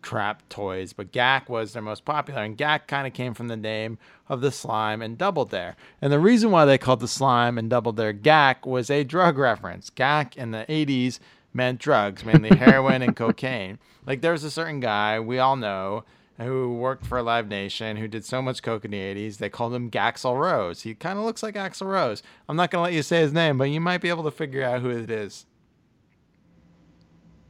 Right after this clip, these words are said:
Speaker 1: Him and I are close. He's not Gaxel anymore. But he did not <laughs> appreciate that name. Um,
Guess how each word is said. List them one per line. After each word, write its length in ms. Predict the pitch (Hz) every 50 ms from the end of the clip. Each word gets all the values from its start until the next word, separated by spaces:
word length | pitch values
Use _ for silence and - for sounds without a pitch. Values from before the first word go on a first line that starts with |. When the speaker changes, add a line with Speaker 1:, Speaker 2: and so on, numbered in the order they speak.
| _ _ _ _ _ _ _ _ _ _ _ _ - - _ _ _
Speaker 1:
Him 140 | - 170 208
and 80 | 214
I 120 | 185 175 170
are 40 | 156
close. 520 | - - 156 143 101 85 - - - - _ _ _ _ _ _ _ _ _ _ _ _ _ _ _ _ _ _ _ _ _
He's 180 | _ 139 143 123
not 240 | 143 143 135 117 -
Gaxel 340 | 127 113 113 - - 117 104
anymore. 400 | 98 95 95 90 82 73 - _ _ _ _ _ _ _ _ _ _ _ _ _ _ _ _ _ _ _ _ _ - - _ _ _ - - _ _ _ -
But 140 | 123 131
he 120 | 139 143 147
did 120 | 131 151 151
not 180 | 143 135 -
<laughs> 20 | 110
appreciate 420 | 98 104 92 - 139 127 110 104
that 140 | 101 95 92
name. 200 | 95 95 - 131 _ _ _ _ - _ _ _
Um, 640 | - 156 160 160 156 156 156 151 147 147 143 143 143